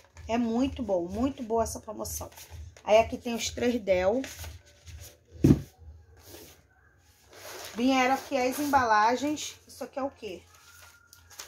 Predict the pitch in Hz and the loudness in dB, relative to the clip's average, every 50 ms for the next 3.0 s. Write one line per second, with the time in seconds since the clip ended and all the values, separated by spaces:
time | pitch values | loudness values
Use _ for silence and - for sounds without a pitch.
0 | - - - - - - - - - _ - - - - - - - - - - | -18 -20 -20 -20 -20 -20 -20 -20 -20 _ -20 -20 -20 -18 -18 -16 -16 -18 -18 -20
1 | - - - _ _ - - - - - - _ _ _ _ _ _ _ - - | -20 -20 -20 _ _ -18 -16 -16 -16 -16 -18 _ _ _ _ _ _ _ -20 -20
2 | - - - - 254 - 311 302 262 233 240 208 180 175 - - - - - | -20 -12 -10 -8 -2 2 2 4 4 4 4 2 2 0 -4 -10 -10 -12 -12